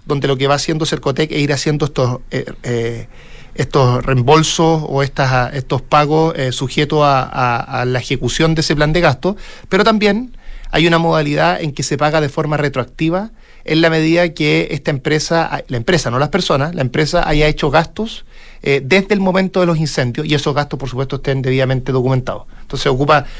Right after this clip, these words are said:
las dos modalidades y por eso es importante transmitir, apenas uno hace el anuncio de que esto va, transmitirle a las empresas para que tengan la tranquilidad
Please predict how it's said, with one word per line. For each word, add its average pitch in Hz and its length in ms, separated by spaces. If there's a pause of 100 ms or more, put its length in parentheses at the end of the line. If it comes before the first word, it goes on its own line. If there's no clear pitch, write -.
(160)
las 135 140
dos 147 140
modalidades 156 320
y - 40
por 175 100
eso 196 120
es 202 60
importante 185 480
transmitir, 170 560 (300)
apenas 170 320
uno 170 160
hace 180 180
el 170 40
anuncio 185 340
de 202 100
que 208 60
esto 202 220
va, 214 240 (420)
transmitirle 175 800
a 170 160
las 160 140
empresas 175 440
para 220 160
que 202 80
tengan 160 260
la 151 80
tranquilidad 139 680